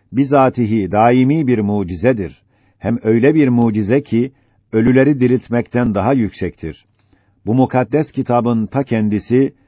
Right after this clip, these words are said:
menşeinin semavi olduğunu ispata kâfidir. Muhammed Aleyhissalatu vesselam, bu mucizeye istinaden bir peygamber olarak tanınmasını istemiştir. Arabistan'ın çıplak ve kısır çöllerini aydınlatan,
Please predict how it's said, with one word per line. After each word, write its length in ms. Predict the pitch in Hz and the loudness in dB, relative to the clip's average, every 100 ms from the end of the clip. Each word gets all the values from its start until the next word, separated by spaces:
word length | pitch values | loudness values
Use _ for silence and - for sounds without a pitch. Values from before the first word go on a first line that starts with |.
| _ _ | _ _
menşeinin 840 | 76 92 107 - 117 120 147 135 | -8 -4 -4 -2 -2 0 0 -2
semavi 520 | 113 113 117 113 139 151 | -2 0 0 2 0 0
olduğunu 500 | 120 110 113 110 110 | 0 0 -2 -2 -4
ispata 560 | 101 - 104 101 98 | -8 -6 -4 -4 -6
kâfidir. 680 | - 95 90 120 113 73 - _ _ _ _ _ _ _ | -4 -6 -4 -4 -4 -8 -16 _ _ _ _ _ _ _
Muhammed 520 | - 80 110 113 135 147 | -14 -6 -2 0 0 2
Aleyhissalatu 680 | 135 135 - 123 123 120 117 | 2 0 0 -2 -2 -2 -4
vesselam, 640 | 110 - 113 117 107 82 _ _ - | -4 -2 0 0 -2 -6 _ _ -20
bu 240 | 82 123 | -4 -2
mucizeye 600 | 151 131 117 110 117 120 | 2 2 0 -2 0 0
istinaden 800 | 117 - 117 110 113 104 127 135 - _ _ | 0 -6 -4 -2 0 0 0 -2 -8 _ _
bir 220 | - 107 110 | -6 -4 -2
peygamber 540 | 104 107 117 113 135 | -2 0 0 0 2
olarak 420 | 131 120 117 - | 2 0 -2 -4
tanınmasını 600 | 104 117 120 117 104 107 | -4 -2 -2 -2 -4 -4
istemiştir. 760 | 101 - 98 90 - 85 71 _ _ _ _ _ _ _ _ - | -4 -6 -6 -8 -10 -14 -14 _ _ _ _ _ _ _ _ -6
Arabistan'ın 640 | 101 110 117 123 123 131 | -4 -2 -4 -2 0 -2
çıplak 500 | - - 135 147 123 | -4 -4 0 0 0
ve 100 | 113 | -4
kısır 360 | 127 - 170 | -4 -4 -4
çöllerini 540 | - 127 120 120 120 123 | 0 0 2 0 0 0
aydınlatan, 840 | 117 110 117 117 110 113 113 | -2 -2 -2 -2 -2 -2 -2